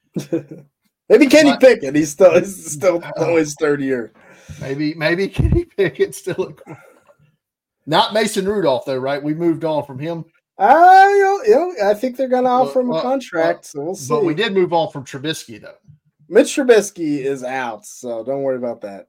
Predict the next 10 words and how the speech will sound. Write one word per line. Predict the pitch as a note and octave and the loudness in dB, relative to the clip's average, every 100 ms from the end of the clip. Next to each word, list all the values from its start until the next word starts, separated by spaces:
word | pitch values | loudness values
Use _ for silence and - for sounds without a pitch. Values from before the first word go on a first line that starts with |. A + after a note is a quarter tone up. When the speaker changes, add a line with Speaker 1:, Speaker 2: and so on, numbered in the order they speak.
| - | -8
Speaker 1:
And | D3+ D3 C#3+ D3+ C#3+ C#3 _ _ _ _ | -6 -6 -10 -20 -20 -20 _ _ _ _
so | - E3 D#3+ | -6 -4 -4
is | C#3+ | -8
Presley | - D#3 D3 D3 | -6 -4 -4 -6
Harvin | B2+ C#3 B2+ A#2+ | -4 -2 -2 -4
after | A#2 A2+ C3+ | -10 -12 -12
drafting | B2 A#2+ - A2+ | -10 -10 -10 -12
him | B2 A#2+ | -10 -10
in | A2 | -12
the | G#2 G#2 | -12 -12